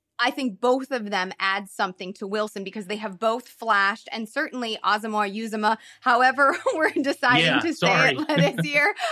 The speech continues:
Speaker 1: um,
Speaker 2: <laughs>
Speaker 1: you know, certainly bailed out a beleaguered,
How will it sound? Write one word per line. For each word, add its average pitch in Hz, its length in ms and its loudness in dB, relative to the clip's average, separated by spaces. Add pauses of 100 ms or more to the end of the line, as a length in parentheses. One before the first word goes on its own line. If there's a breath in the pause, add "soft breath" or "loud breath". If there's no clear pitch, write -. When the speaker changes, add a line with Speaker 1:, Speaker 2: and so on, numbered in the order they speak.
(160 loud breath)
Speaker 1:
um, 254 500 0 (120)
Speaker 2:
<laughs> - 120 -20
Speaker 1:
you 392 100 -2
know, 330 160 4 (160 loud breath)
certainly 359 540 -2
bailed 254 460 2
out 262 420 4
a 254 100 4
beleaguered, 247 880 2